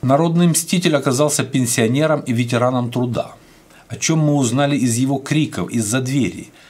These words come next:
которую он нам побоялся открыть. Также мы узнали, что являемся хапугами и проклятыми капиталистами,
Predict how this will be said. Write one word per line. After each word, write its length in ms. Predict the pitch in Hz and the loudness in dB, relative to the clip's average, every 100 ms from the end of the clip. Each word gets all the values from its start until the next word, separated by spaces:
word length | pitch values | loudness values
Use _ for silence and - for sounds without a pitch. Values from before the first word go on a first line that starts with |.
| - | -12
которую 400 | - - 135 147 | -8 -2 0 0
он 120 | 139 | 0
нам 180 | 139 135 | 0 0
побоялся 540 | 127 120 131 131 - | 0 0 2 0 0
открыть. 560 | 123 - 95 87 - - _ - _ _ _ - - - - - _ | -2 -4 -8 -8 -12 -20 _ -20 _ _ _ -20 -20 -20 -20 -20 _
Также 300 | 151 160 165 | -2 2 2
мы 140 | 170 170 | 4 4
узнали, 420 | 147 143 160 156 | 2 2 2 2
что 180 | - 139 | 0 0
являемся 560 | 139 147 151 135 - | 2 2 2 0 -2
хапугами 640 | - 113 - 175 160 156 165 | -2 -4 0 0 2 0 0
и 140 | 151 | 0
проклятыми 580 | 131 127 151 151 151 147 | 0 0 0 0 0 -2
капиталистами, 1000 | 147 135 - 135 71 65 - - - - | -2 -4 -2 -2 -2 -4 -8 -10 -14 -18